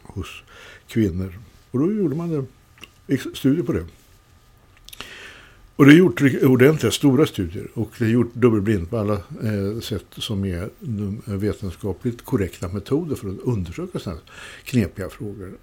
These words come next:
Och då visar det sig det att kvinnor som har fått äggstockarna bortopererade och behandlas med testosteron, ja, de får en förbättrad sexuell funktion och de får ett förbättrat allmänt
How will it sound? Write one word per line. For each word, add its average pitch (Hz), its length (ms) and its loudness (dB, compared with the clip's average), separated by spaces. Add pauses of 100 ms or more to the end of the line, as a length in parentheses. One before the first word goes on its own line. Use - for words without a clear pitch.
Och 120 140 -4
då 127 80 0
visar 185 340 -2
det 196 100 0
sig 165 140 -2
det 92 120 -2
att 87 180 -6 (720)
kvinnor 120 380 0
som 196 160 -4
har 170 100 -4 (200)
fått - 400 -6 (120)
äggstockarna 104 640 -6
bortopererade 95 680 -8
och 139 280 0
behandlas 95 500 -2
med 92 140 -6
testosteron, 95 680 -10
ja, 139 380 0
de 120 160 -2
får 113 180 -4
en 101 160 -4
förbättrad 87 680 -10
sexuell - 440 -12
funktion 117 500 -8
och 113 60 -6
de 117 100 -8
får 113 160 -8
ett 101 100 -14
förbättrat 95 480 -8
allmänt 90 400 -8